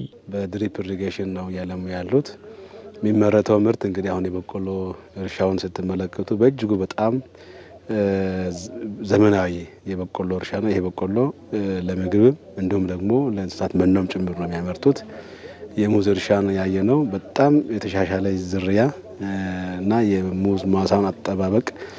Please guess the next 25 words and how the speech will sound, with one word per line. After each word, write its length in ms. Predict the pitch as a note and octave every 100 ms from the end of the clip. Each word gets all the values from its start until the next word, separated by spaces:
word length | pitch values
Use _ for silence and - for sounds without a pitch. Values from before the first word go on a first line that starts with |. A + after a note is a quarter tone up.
| - - -
አተካከልና፣ 720 | - F#2+ F2 - F#2+ F#2+ A2 C3+ -
እ፣ 80 | G#2 F#2+ F#2
እንክብካቤ 520 | F#2 F#2 G2 F#2+ - A2
በጣም 240 | G2 E3+
የተለየ 340 | D#3 F#2+ F2 E2+ F#2
ነው። 120 | D#3 - - - - - - - -
የ-፣ 180 | A2+ G#2 G2+ G2 G2
ይሄንን 420 | G2+ A2+ A#2 A2+
ደግሞ 220 | A2+ A2+
የሚያለሙት፣ 600 | A#2 A2+ G#2+ A2 A#2+ D3 - - - -
እ፣ 100 | G#2+ G2+ G#2
እዚሁ 360 | G#2+ G#2 C#3 F3 F3+ - - -
በሚገኘው 840 | G2+ G2+ G#2 A#2 G#2+ G2+ F#2+ F#2 F2+ F2+ - -
የተፈጥሮ 580 | G2 F#2+ F#2 - - G#2
ማዳበሪያ 480 | G2 F2+ F2+ F2 E2+
ወይም 160 | E2+ F#2 -
ኮምፖስት 460 | - F#2+ G2+ -
አዘጋጅተው 540 | F2 E2 F2 D#2+ - F2+
ነው። 140 | B2 - - - - - -
ስለዚህ 420 | - G#2+ G#2 C3 B2
የኦርጋኒክ 1400 | G#2+ G2 F#2+ F2+ F2 E2+ - - - A#2 A2+ B2 B2 A2+
የሆነ 260 | G2+ G2 F#2
ምርት 280 | F2+ - -
ሲባል 420 | - F#2+ F#2+ A#2+
እንግዲህ 300 | G#2 F2+ F2+